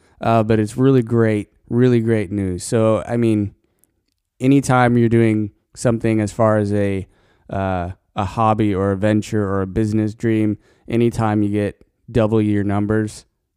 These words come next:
um, that's always a great day. So, uh, just thank you for listening. It really does mean a lot. I'll never stop saying that. It really does mean a lot that you listen,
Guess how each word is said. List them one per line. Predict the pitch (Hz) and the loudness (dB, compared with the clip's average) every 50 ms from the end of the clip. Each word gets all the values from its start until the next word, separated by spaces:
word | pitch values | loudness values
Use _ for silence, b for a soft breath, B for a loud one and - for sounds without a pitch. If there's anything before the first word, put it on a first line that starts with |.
| - | -10
um, | - 104 101 101 98 98 98 95 92 - - | -6 -4 -2 -2 -2 -2 -2 -4 -8 -10 -8
that's | 110 104 - - | -8 -8 -8 -6
always | - - 120 120 120 113 107 | -2 2 2 4 4 4 2
a | 107 | 0
great | 98 110 107 101 95 - | -2 -2 -4 -4 -4 -6
day. | 98 95 92 87 85 _ _ _ _ _ - | -6 -6 -6 -6 -8 _ _ _ _ _ -14
So, | - - 117 104 104 104 101 - b b b b b b b b | -4 -2 0 2 2 2 0 -2 b b b b b b b b
uh, | - 120 117 117 | 0 2 2 2
just | 123 127 - | 2 0 0
thank | - 156 160 156 | 2 2 2 2
you | 156 | 0
for | - - 127 | -2 0 0
listening. | 117 120 123 123 - 139 131 131 131 127 | 2 2 0 0 -2 -2 -2 -2 -2 -2
It | - - 110 | -4 -4 -4
really | 110 123 139 156 156 147 135 | -2 2 4 4 4 4 4
does | 127 123 117 110 | 4 2 2 0
mean | 113 113 107 | 0 0 0
a | 110 104 | -2 -2
lot. | 104 104 104 104 107 - | -2 -2 -2 -2 -2 -4
I'll | - 113 117 | -4 -4 -2
never | 123 127 131 127 127 117 | 0 0 2 2 0 -2
stop | - - - 110 107 104 - | -2 -4 -2 -2 -2 -2 -4
saying | - - 113 107 107 104 104 | -6 -8 -6 -4 -4 -4 -4
that. | 104 101 104 104 - _ | -4 -4 -6 -8 -10 _
It | - 123 | -14 -14
really | 120 117 120 127 127 127 127 117 | -10 -4 0 2 2 2 2 2
does | 113 110 101 | 2 0 0
mean | 104 107 101 101 | 0 -2 -2 -2
a | 101 | -4
lot | 98 98 101 - | -4 -6 -6 -6
that | 101 95 - - | -8 -10 -8 -8
you | 98 | -6
listen, | 95 98 98 95 - 104 101 98 95 | -4 -4 -4 -4 -4 -4 -6 -6 -6